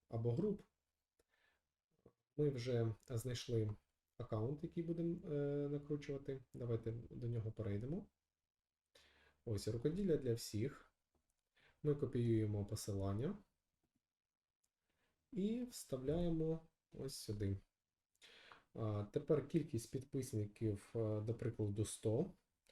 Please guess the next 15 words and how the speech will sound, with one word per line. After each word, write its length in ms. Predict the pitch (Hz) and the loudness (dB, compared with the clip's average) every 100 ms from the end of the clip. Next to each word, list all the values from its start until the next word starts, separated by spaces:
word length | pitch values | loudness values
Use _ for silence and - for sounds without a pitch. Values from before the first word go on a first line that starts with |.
| - - _ - | -20 -20 _ -6
Е, 140 | 113 107 | -2 2
давайте 640 | 113 120 117 - 117 107 | 4 4 2 0 2 4
подивимось, 760 | 117 117 113 107 107 - - - - | 2 2 4 4 0 -2 -8 -12 -18
скільки 380 | - 113 - | -4 -2 -2
тут 160 | 107 110 | -2 0
було. 240 | 127 190 | 2 2
Тисяча 400 | 208 151 139 117 | 2 -2 -2 -4
сімсот 400 | 113 117 - 180 | -2 -2 -2 -2
вісімдесят 480 | 113 117 110 - 104 | -2 0 -2 -2 -4
шість 300 | - 135 - | -2 -4 -4
підписників. 680 | - - 98 110 101 147 147 - _ _ _ _ _ | -8 -4 -6 -6 -6 -6 -6 -20 _ _ _ _ _
Вводимо 460 | 123 135 143 156 175 | 2 4 6 4 0
сто, 360 | - 196 233 - _ _ - _ | 2 2 2 -2 _ _ -20 _
обираємо 560 | 127 143 147 151 151 151 | -2 2 4 6 4 2
пошту, 560 | 185 196 - 220 233 | 0 -2 -2 -2 -2